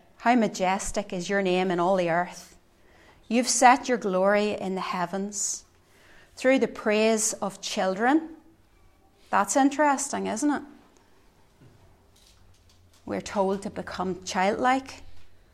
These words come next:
"Through the praise of children and infants, you have established a stronghold against your enemies, to silence the foe and the avenger.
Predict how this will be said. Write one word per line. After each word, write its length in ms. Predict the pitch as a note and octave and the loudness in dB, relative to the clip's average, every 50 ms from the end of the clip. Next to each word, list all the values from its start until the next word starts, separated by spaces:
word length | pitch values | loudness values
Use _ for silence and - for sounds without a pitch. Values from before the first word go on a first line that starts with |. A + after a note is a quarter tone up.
| - - - _ - - - - - - - - - | -20 -20 -20 _ -20 -20 -20 -20 -20 -20 -20 -20 -10
"Through 240 | - - G#3+ G#3+ G#3+ | -4 0 2 2 2
the 80 | G3+ | 0
praise 680 | G3 - - - - A3+ A#3 B3 B3+ C4 C4 C4 B3+ - | -2 -4 -4 0 4 6 8 8 8 8 8 6 4 0
of 260 | - - G#3 - - - | -4 -4 -8 -8 -8 -10
children 680 | - - - G3 G3 G3+ G3+ A3+ B3 B3 B3+ B3+ B3 | -6 0 2 2 2 2 2 0 0 0 0 0 -2
and 200 | - - G3 F#3+ - | -4 -6 -8 -6 -6
infants, 580 | G3 F#3 G3+ G3+ - A3+ G#3 G3+ G3+ - - | -4 -6 -6 -6 -4 -4 -4 -4 -4 -6 -4
you 180 | G#3 A3+ A#3+ A#3+ | -2 -2 -2 -2
have 100 | A#3+ F#3+ | -2 -2
established 800 | F#3 - - - F#3 F3+ F#3 F#3 G#3 A3 A3+ A3+ - - - - | -2 -2 0 0 2 2 2 2 2 0 0 0 -4 -10 -10 -10
a 80 | G#3 F3 | -8 -8
stronghold 840 | - - - - - G3 F#3+ G3 G#3 A3 G#3+ A3+ G#3+ G#3 G#3 G3+ - - | -6 -6 -6 -2 0 2 2 2 2 0 -2 -2 -2 -2 -2 -4 -6 -8
against 640 | F#3+ - - G3+ F#3 F#3 G3 F#3+ - - - - - - | -10 -8 -4 -4 -4 -2 -2 -4 -4 -6 -6 -8 -12 -8
your 160 | G3+ G3 G3 - | -8 -8 -6 -4
enemies, 640 | F#3+ F3 F3+ F#3+ G3+ G#3 A3+ A3+ - - - - - - - - - - - - - - - - - - | -4 -4 -2 -2 -2 -4 -4 -6 -6 -8 -8 -10 -12 -16 -20 -20 -20 -20 -20 -20 -20 -20 -20 -20 -12 -6
to 100 | - G#3 | -2 0
silence 680 | - - - A3+ G#3 G#3 G#3+ A3+ A3+ A3+ A3+ - - - | 2 4 6 6 8 8 8 8 6 6 4 2 0 -2
the 100 | - G#3 | -2 -4
foe 520 | - - - A#3 G#3+ G#3+ A3+ A#3 A3 A3+ | -6 -2 4 6 6 8 8 6 6 4
and 220 | - - G3+ G3+ - | 4 2 -2 -2 -2
the 100 | G3 F#3 | -4 -4
avenger. 560 | F3+ F#3 F3+ F#3 F#3 F#3+ F#3+ G#3 G#3 G#3+ | -2 -2 -2 -2 -2 -2 -4 -6 -6 -8